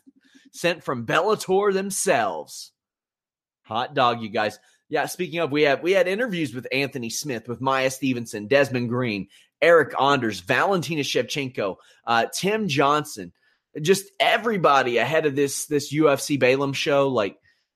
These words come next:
we, we even had Chris Cyborg saying she wanted to fight Becky or wrestle Becky Lynch. Loser changes their hair color. We got the goods over at Fightful dot com. Tons of news updates, too.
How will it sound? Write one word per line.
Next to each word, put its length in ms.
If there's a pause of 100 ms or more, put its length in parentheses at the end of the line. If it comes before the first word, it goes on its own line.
(580)
we, 200 (120)
we 140
even 180
had 180
Chris 260
Cyborg 420
saying 220
she 120
wanted 180
to 40
fight 300
Becky 340
or 220
wrestle 360
Becky 320
Lynch. 380 (220)
Loser 360
changes 400
their 140
hair 240
color. 500 (1040)
We 60
got 180
the 60
goods 280
over 220
at 100
Fightful 360
dot 260
com. 460 (960)
Tons 260
of 100
news 260
updates, 520
too. 240